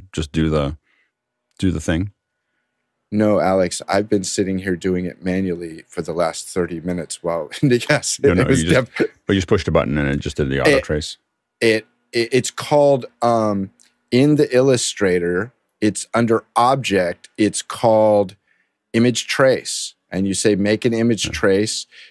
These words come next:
Speaker 2: You have some options in terms of how you do it. And I did high quality photo. And I will admit,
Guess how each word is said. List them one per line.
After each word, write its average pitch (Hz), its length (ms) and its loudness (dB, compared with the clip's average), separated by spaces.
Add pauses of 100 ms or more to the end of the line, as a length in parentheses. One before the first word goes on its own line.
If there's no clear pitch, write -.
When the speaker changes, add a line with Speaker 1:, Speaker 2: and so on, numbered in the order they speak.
(140)
Speaker 2:
You 113 140 2
have 117 340 0
some 110 320 -2 (160)
options 107 920 -2
in 107 160 -4
terms 113 440 -2
of 104 280 2 (580)
how 135 300 2
you 127 200 2
do 98 200 0
it. 101 220 2
And 107 120 -2
I 110 220 0
did 110 400 2
high 110 320 -2
quality 104 580 0
photo. 113 640 2 (320)
And 143 100 2
I 151 100 4
will 143 180 2
admit, 139 600 0